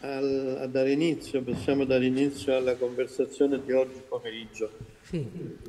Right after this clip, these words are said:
Speaker 1: Come sapete, eh, essa riguarda appunto il bicentenario della nona di Beethoven e abbiamo invitato per questo un amico, eh, molto caro, eh, Armando Torno, che è stato altre volte ospite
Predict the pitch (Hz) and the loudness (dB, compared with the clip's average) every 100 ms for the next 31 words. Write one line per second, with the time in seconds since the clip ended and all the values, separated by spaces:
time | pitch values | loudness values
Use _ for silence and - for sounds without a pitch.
0 | - - 180 175 156 - 190 196 - 156 | -12 4 6 8 6 8 8 8 8 10
1 | 139 143 - 139 127 127 156 165 - 135 | 10 6 -2 0 2 2 2 2 4 2
2 | 135 131 147 147 143 127 123 - 147 143 | 4 4 6 4 4 2 2 2 2 4
3 | 131 - 123 139 131 139 127 143 151 147 | 0 -2 4 4 4 2 4 2 2 2
4 | 135 131 127 123 127 139 135 123 120 - | 2 2 2 2 4 4 4 2 4 10
5 | 123 123 135 123 147 165 - - - - | 10 12 10 8 4 0 -8 -18 -20 -20
6 | - - - 147 143 156 160 147 139 139 | -20 0 8 10 10 10 10 12 10 8
7 | - - 143 139 139 143 135 135 135 - | 0 4 6 10 10 10 8 6 6 8
8 | 147 147 - 135 123 131 139 143 131 127 | 8 8 4 4 4 6 6 8 10 8
9 | - - - - - - - - - 123 | 6 -8 -16 -18 -20 -20 -20 -20 -6 -2
10 | 117 117 131 143 143 123 151 123 120 135 | 0 6 10 10 10 8 8 8 8 6
11 | 139 - - - - - - 135 127 127 | 4 -4 -16 -20 -20 -2 6 10 10 10
12 | 131 123 131 131 139 143 151 143 139 147 | 6 4 2 4 6 8 10 12 10 6
13 | 156 143 135 120 - 135 135 135 131 127 | 4 4 4 2 4 4 6 6 6 6
14 | 139 131 135 131 123 131 135 - - 120 | 6 6 4 4 6 6 4 0 -2 6
15 | 131 117 | 10 8